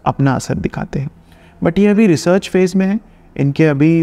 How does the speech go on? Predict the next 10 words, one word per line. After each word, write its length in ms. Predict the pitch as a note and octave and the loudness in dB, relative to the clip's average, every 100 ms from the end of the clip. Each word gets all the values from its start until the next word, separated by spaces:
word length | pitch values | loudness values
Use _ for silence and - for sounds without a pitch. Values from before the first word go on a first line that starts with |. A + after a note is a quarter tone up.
| E3 | -2
एकदम 360 | - C#3 D3 D3 | -4 0 2 2
डेफिनेट 460 | B2+ - D3+ D#3+ - | 2 0 0 0 -2
कुछ, 500 | D#3 - - - - | -4 -4 -10 -8 -4
आ, 240 | - B2+ | -2 -4
कमर्शियली 600 | - C3 B2+ B2+ D3 D#3 | -4 -4 -2 -2 2 2
अवेलेबल 640 | C#3 B2 B2+ C3 D3+ D#3 - _ _ _ | 2 2 2 2 0 -2 -6 _ _ _
ट्रीटमेंट्स 520 | - C3+ - C#3+ D3 - | 0 0 0 -2 0 -2
नहीं 240 | C3 E3+ | 2 2
आए 180 | D#3+ D#3 | 2 2
हैं, 200 | D#3 | 0